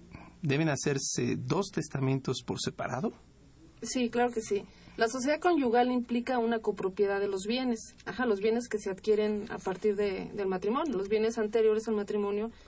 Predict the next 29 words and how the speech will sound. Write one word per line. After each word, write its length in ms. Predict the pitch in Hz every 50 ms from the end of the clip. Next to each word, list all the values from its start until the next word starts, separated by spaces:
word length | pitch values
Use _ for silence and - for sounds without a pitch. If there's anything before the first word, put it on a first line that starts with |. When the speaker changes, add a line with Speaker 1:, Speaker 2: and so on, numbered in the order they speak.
| - -
Speaker 2:
le 120 | 208 202
corresponde 520 | 202 214 208 214 214 214 - 220 214 208 202
a 40 |
cada 260 | 202 - 196 190 196 196
uno 160 | 196 196 196
de 80 | 190
los 280 | 190 185 185 180 180 - -
cónyuges, 460 | - 202 196 208 220 220 - 262 247 - - - - - - - - - -
salvo 520 | - - - - 233 226 220 202 214 208 214
que 160 | - 226 220
ellos 200 | 226 240 240 240
mismos 440 | 254 247 247 233 233 233 240 240 226
en 80 | 202
capitulaciones 800 | 202 - - - 208 185 - 208 196 196 196 - 220 214 214 214
matrimoniales 680 | 220 214 214 220 214 214 214 214 208 208 214 220 220 208
lo 220 | 208 208 202 202
hayan 260 | 202 202 196 220 220 220
destinado 540 | 233 226 - - 220 208 208 208 202 214 208 - - - - - - - -
para 200 | 208 202 208 208
formar 420 | - 220 208 208 220 220 214 214
parte 340 | - - 214 208 214 - 214
de 100 | 208 202
la 100 | 202 185
sociedad 400 | 185 - 185 - 196 190 190 185
conyugal. 440 | - 196 202 202 214 233 277 302 285 - - - - - - - - 214
En 80 | 220
consecuencia, 720 | 208 226 220 220 240 226 - 247 240 240 233 226 202 185 - - - -
estos 380 | 208 262 247 - 320 311 262
bienes 400 | 254 254 247 240 233 226 226 240